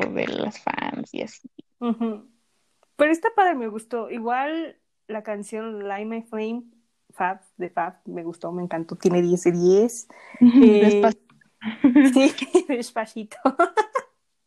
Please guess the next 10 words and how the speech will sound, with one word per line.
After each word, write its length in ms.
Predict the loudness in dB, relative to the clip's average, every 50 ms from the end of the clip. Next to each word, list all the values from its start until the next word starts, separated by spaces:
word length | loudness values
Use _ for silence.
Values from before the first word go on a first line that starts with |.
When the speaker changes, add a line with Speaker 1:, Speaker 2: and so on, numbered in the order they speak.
| _ _ _ _ _ -20 -20 -8 -2
Speaker 1:
Si 100 | 2 2
algo 220 | 2 4 2 0 0
tiene 260 | 0 -2 0 2 2
la 160 | 4 2 4
canción 400 | 4 2 2 4 4 2 2 2
de 140 | 2 0 0 0
Justin, 400 | 0 0 0 0 0 0 0 0
esa 240 | 0 0 0 0 0
de 160 | 0 0 -2
Despacito, 760 | -2 -2 _ -2 -2 -2 -4 -8 -8 -4 -2 -2 -2 -2 -4